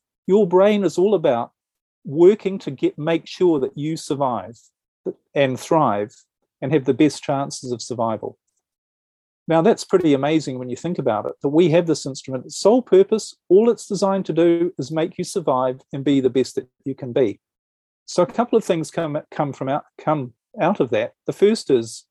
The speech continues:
is it capable of doing that? How powerful is our brain?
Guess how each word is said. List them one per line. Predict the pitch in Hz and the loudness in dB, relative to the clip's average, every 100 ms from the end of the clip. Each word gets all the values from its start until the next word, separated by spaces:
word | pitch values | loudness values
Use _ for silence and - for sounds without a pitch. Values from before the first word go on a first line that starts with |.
| _ _ _ - | _ _ _ -10
is | 147 | -6
it | 165 | -6
capable | - 147 143 151 | -2 -4 -2 0
of | 143 | 0
doing | 127 175 208 | 0 0 0
that? | 101 139 | -4 -4
How | 156 160 | -4 -4
powerful | 165 151 143 147 | -2 -2 -2 -4
is | 135 | -2
our | 143 135 | 0 0
brain? | 135 170 127 | -2 -6 -6